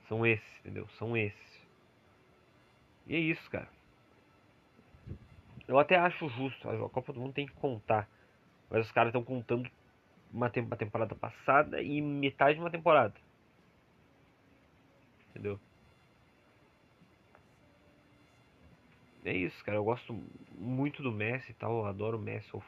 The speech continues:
fã, mas a fifa perde, se perde, né?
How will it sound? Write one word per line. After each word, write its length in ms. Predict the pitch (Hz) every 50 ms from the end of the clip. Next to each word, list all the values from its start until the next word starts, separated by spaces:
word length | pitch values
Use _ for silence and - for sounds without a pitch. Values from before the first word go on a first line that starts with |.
| - -
fã, 200 | - 104 107 113 113
mas 480 | 120 123 120 117 120 120 120 117 117 113 113 - - -
a 100 | - - _ -
fifa 580 | - 104 104 - - 57 60 62 64 64 62 - _ _ _ _ - - _ _ _ _ _ _ - - - - - - - -
perde, 400 | - 131 127 127 131 120 104 98
se 140 | 95 - - -
perde, 440 | - 127 127 131 127 117 101 104
né? 160 | 101 101 98